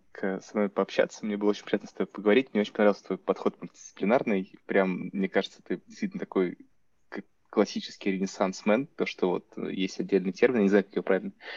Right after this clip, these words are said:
перевести на русский язык, но вот та мультидисциплинарность, которая дает в итоге кру-, очень крутую синергию, классный результат. И в этом смысле ты меня прям вдохновил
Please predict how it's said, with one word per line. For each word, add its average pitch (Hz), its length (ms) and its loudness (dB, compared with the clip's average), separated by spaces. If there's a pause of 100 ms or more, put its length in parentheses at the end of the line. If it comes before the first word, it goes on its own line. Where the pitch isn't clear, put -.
(180)
перевести - 360 -2
на 196 100 6
русский - 300 -2
язык, - 340 -2
но 95 280 4
вот 92 280 0
та 92 440 6
мультидисциплинарность, 98 1120 0
которая 98 380 4
дает 92 340 4
в 104 60 -4
итоге 95 260 -2
кру-, - 180 -10
очень - 180 -12
крутую 95 260 0
синергию, 101 600 -2
классный 98 400 2
результат. 101 420 -4 (600)
И 90 180 0
в 87 80 0
этом 101 200 0
смысле 98 520 4
ты - 160 -2
меня 95 140 4
прям 98 220 2
вдохновил 101 680 6